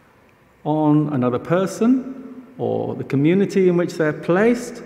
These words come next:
or even the wider world.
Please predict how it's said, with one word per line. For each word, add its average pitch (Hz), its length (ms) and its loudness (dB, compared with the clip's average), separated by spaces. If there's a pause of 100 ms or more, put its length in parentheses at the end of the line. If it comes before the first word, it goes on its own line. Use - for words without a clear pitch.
(520)
or 160 200 4
even 196 220 2
the 196 80 0
wider 170 760 0 (180)
world. 139 680 0